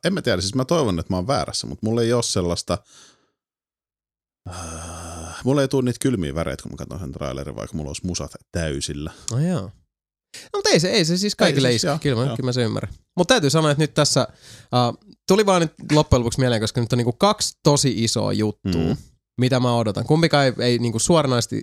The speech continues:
Speaker 2: tai en mä tiedä, sit toinen ehkä liittyy nyt tavallaan peleihin, yhteen peliin, josta puhutaankin tuossa vähän myöhemmin, mutta, eli tää Star Wars.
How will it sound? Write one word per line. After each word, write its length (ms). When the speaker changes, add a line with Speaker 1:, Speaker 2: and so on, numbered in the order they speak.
Speaker 2:
tai 120
en 60
mä 80
tiedä, 180
sit 140
toinen 220
ehkä 160
liittyy 260
nyt 80
tavallaan 400
peleihin, 580
yhteen 260
peliin, 160
josta 140
puhutaankin 420
tuossa 180
vähän 140
myöhemmin, 300
mutta, 280
eli 120
tää 140
Star 280
Wars. 340